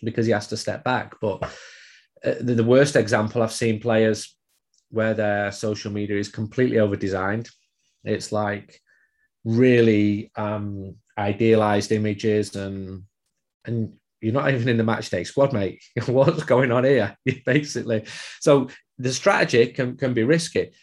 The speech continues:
I think if Bruno does it every week, then it becomes a problem, but he's not done it every week. He's a very popular, important player for Manchester United, and he's as annoyed as the fans that he's missed that penalty.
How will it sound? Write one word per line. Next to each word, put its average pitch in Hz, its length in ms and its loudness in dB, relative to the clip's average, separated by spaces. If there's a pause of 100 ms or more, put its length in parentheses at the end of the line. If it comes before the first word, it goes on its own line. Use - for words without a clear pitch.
(260)
I - 60 -2
think 226 240 4
if 175 160 0
Bruno 156 320 6
does 123 200 0
it 120 100 0
every 117 340 0
week, 131 380 -2 (420)
then 117 200 0
it 117 80 -6
becomes 113 300 -4
a 101 40 -2
problem, 120 400 0
but 190 160 0
he's 185 140 -4
not 302 200 -8
done 160 140 -2
it - 80 -8
every 104 220 -2
week. 95 340 -4
He's 127 160 0
a 120 60 4
very 147 380 4
popular, 123 540 -2
important 113 600 0
player 107 240 -2
for 107 120 -10
Manchester 107 520 -8
United, 110 480 -2 (720)
and 110 360 0 (360)
he's 117 160 -2
as 110 100 0
annoyed 117 360 2
as 107 160 0
the 113 100 -4
fans 110 460 -4
that 107 180 -2 (180)
he's 113 220 -4
missed 123 380 -6
that 127 240 -6
penalty. 240 480 -4